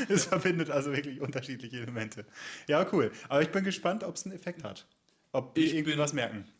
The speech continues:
Speaker 2: ich bin auch sehr gespannt.
Speaker 1: Ja.
Speaker 2: Ähm, von daher,
Speaker 1: Let's
Speaker 2: let's
Speaker 1: do
Speaker 2: see.
Speaker 1: it.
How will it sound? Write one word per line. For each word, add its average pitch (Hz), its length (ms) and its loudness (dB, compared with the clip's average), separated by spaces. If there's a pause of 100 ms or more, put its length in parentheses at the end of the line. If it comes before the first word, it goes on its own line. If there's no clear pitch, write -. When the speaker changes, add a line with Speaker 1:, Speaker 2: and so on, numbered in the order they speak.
Speaker 2:
ich 160 220 -2
bin 160 160 -2
auch 143 260 -2
sehr 143 320 0
gespannt. 175 560 -6 (160)
Speaker 1:
Ja. 123 280 -4 (540)
Speaker 2:
Ähm, 131 340 -2 (120)
von 127 280 -6
daher, 135 480 0 (1700)
Speaker 1:
Let's - 0 -
Speaker 2:
let's 110 320 2
Speaker 1:
do 175 160 6
Speaker 2:
see. 165 60 6
Speaker 1:
it. - 160 -2